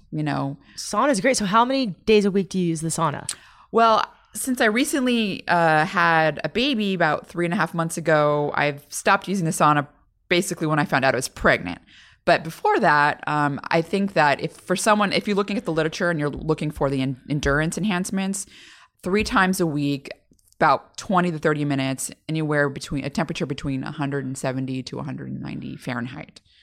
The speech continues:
Speaker 1: So hot.
Speaker 2: Wow. And so do you wanna go into a cold shower after, or do you wanna stay heated?
Speaker 1: Good question. Um, a lot of, you know, a lot of people in Finland actually do the cold shower. They jump into, like, the cold Baltic, you know, or do a cold sh-,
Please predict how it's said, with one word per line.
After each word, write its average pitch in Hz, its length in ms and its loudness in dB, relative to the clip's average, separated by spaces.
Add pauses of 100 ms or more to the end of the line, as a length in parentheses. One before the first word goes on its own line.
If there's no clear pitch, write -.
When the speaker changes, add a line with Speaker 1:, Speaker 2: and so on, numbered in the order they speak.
(400)
Speaker 1:
So - 160 0
hot. 156 460 2 (420)
Speaker 2:
Wow. 214 320 4
And 240 220 -2
so 285 220 2
do 185 220 -8
you 277 400 0
wanna 220 280 -4
go 208 340 2
into 196 200 -4
a 165 60 -4
cold 202 360 -2
shower 180 420 0
after, 240 540 0
or 180 60 -4
do 170 100 -14
you 190 40 -8
wanna 180 140 -4
stay 180 540 -4
heated? - 460 -8 (440)
Speaker 1:
Good 240 140 0
question. 180 480 2
Um, 165 440 4
a 180 80 4
lot 196 380 4
of, 214 260 -2 (120)
you - 240 -8
know, 165 100 4
a 160 40 6
lot 185 160 4
of 214 40 -6
people 196 180 -2
in 175 80 0
Finland 208 420 2
actually 156 360 0
do 147 600 0
the 151 80 -6
cold 147 260 -2
shower. 127 260 0
They 151 180 2
jump 190 300 2
into, 165 220 -4
like, 135 220 0
the 135 80 -10
cold 135 560 -2
Baltic, 131 640 -2 (100)
you 135 180 -6
know, 127 280 -6
or 127 360 -10
do 139 160 -6
a 135 40 -4
cold 139 240 -6
sh-, - 80 -10